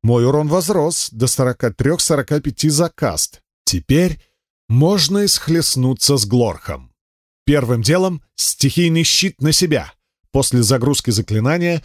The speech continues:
на жезле появились соответствующие бесцветные пиктограммки. Нажал на значок щита справа, на границе видимости появилась полоска каста. Когда она заполнилась, иконка щита налилась красками. Хм, интересно,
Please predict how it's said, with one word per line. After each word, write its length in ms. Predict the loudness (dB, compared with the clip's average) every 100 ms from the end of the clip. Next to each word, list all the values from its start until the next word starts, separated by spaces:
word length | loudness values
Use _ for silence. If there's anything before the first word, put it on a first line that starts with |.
| _
на 180 | -2 0
жезле 380 | 2 0 0 -2
появились 560 | 0 0 2 0 0 0
соответствующие 920 | 0 0 -2 -2 -2 0 0 0 0
бесцветные 580 | -2 -2 -2 -2 -4
пиктограммки. 800 | -2 -2 0 0 -2 -4 -10 -12 -12 _ _ -2
Нажал 400 | 0 2 0 -2
на 100 | -4
значок 440 | -4 -2 -2 -2
щита 340 | -2 -2 -2
справа, 500 | -4 -2 0 0 -2 -6 _ -2
на 160 | 0
границе 480 | 2 0 0 -2 0
видимости 480 | 0 0 0 0 -2
появилась 500 | 0 0 2 0 -2
полоска 480 | 0 0 0 -2 -4
каста. 480 | -2 -4 -4 -8 -14 _ _
Когда 300 | -2 0 0
она 160 | 0 -2
заполнилась, 760 | -4 0 0 0 0 0 -2 -6
иконка 380 | -2 -2 0 -2
щита 400 | -2 -2 0 0
налилась 460 | 0 0 2 0 -2
красками. 640 | -4 -4 -4 -6 -8 -16 _ _ _ -2
Хм, 260 | 0 0 -4
интересно, 640 | -4 0 0 0 -4 -8